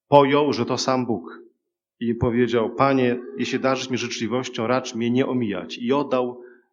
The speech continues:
mu pokłon. Trzech zobaczył, jednemu pokłon oddał. Bo Pan się objawił. Dlatego słusznie możemy nazywać Abrahama naszym praojcem w wierze.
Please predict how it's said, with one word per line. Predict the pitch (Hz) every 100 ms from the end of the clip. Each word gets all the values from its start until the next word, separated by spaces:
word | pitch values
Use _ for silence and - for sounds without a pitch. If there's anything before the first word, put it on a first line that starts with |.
| _
mu | 98 107 107
pokłon. | 110 98 - - 78 - _ _ _ _ _
Trzech | - 147 135
zobaczył, | 131 131 135 - 165 175 - - - _ _ _
jednemu | - 120 120 120 117 120 120
pokłon | 110 95 113
oddał. | 107 - - - - _ _ _ _ _ _ _ _ _ _ _ _
Bo | 104
Pan | 98 113 107 107
się | - 95 92 - _ _
objawił. | - 87 90 - 82 _ _ _ _ _ _ - - -
Dlatego | 123 156 208 175
słusznie | 143 - 180 - 151
możemy | 127 110 113 101
nazywać | 98 107 135 120 - - -
Abrahama | 120 104 95 113 117 123 - - _ _ -
naszym | 107 127 123 120 107
praojcem | 113 107 98 92 - 90 90 - _
w | - -
wierze. | 92 87 85 85